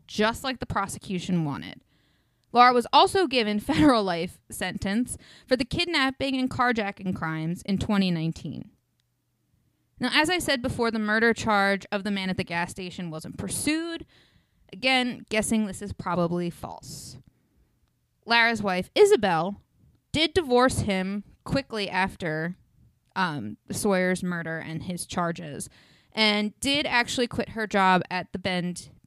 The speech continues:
Police Department. It seems that she was, like, truly devastated over what her husband did. I mean, obviously she reported him, but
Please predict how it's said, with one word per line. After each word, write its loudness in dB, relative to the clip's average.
Police -6
Department. -12
It 2
seems 2
that 2
she 4
was, 0
like, -10
truly -2
devastated 0
over -2
what -6
her -8
husband -6
did. -6
I -12
mean, 8
obviously 4
she -8
reported -8
him, -8
but -2